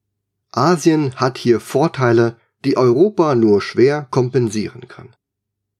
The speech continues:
Wirft man einen objektiven Blick auf die Zahlen dieser expandierenden Volkswirtschaften mit ihren deutlich jüngeren Bevölkerungen,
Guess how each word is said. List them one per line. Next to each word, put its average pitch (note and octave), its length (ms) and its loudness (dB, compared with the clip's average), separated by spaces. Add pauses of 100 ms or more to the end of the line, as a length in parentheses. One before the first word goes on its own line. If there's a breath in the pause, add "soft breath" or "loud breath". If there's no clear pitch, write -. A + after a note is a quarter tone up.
(220)
Wirft E3 460 -2
man C#3 300 -2
einen B2 360 0
objektiven F3+ 720 -2
Blick C#3 320 -2
auf G#2+ 200 -2
die C3 160 -14
Zahlen B2+ 520 0
dieser G#2+ 380 0
expandierenden A#2+ 840 0
Volkswirtschaften - 1120 -4 (160)
mit - 160 -2
ihren G#2 320 0
deutlich C#3 540 -2
jüngeren D3 560 2
Bevölkerungen, D3+ 840 -2